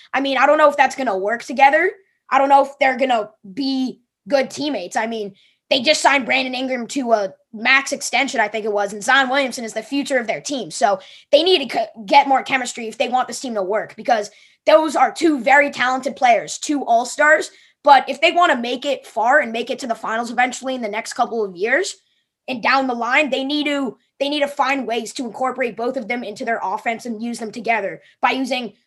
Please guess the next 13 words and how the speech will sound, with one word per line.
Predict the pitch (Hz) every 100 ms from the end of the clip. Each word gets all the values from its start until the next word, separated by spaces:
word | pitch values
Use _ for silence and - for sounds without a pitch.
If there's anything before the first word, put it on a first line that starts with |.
| _
young | 247 285 294
players | 277 262 262
like | 233
Lonzo | 247 262 285
Ball, | 226 247 233 185 139 _ -
Jackson | 285 277 285 262
Hayes, | 240 208 202
and | 214
more. | 240
I | 196
mean, | 220 226
they | 240
have, | 254 262 254